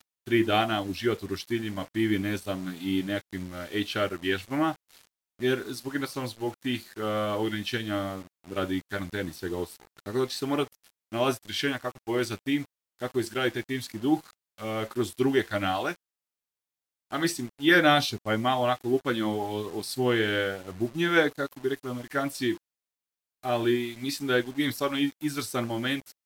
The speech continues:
za sudjelovanje, e, kako bi povezali svoj tim i kako bi istaknuli svoju kompaniju pre-, prema drugima. Jer mi ćemo sad, e, galamit na sve strane o,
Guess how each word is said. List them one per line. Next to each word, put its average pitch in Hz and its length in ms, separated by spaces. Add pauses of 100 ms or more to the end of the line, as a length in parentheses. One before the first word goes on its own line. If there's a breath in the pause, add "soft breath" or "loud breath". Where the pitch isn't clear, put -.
(380)
za 120 240
sudjelovanje, 117 880 (340)
e, 104 180
kako 120 300
bi 110 220
povezali 117 460
svoj 107 220 (100)
tim 135 180 (400)
i 123 40
kako 135 220
bi 135 100
istaknuli 143 440
svoju 135 200
kompaniju 131 420
pre-, 123 280
prema 117 180
drugima. 117 300
Jer 98 100
mi 127 120
ćemo - 380 (340)
sad, 139 220
e, - 220 (360)
galamit 127 500 (160)
na 110 120
sve 135 220
strane 139 440 (340)
o, 95 260